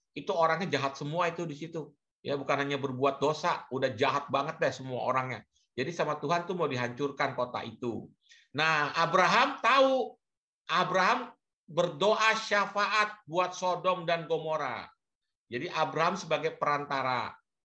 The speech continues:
Dia benar-benar membela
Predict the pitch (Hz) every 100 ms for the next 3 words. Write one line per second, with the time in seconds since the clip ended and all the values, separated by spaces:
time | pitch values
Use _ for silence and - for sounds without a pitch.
0 | _ 123 160 196 220 226 220 - 117 147
1 | 185 185 175 185 208 196 190 170 131 226
2 | 254 262 233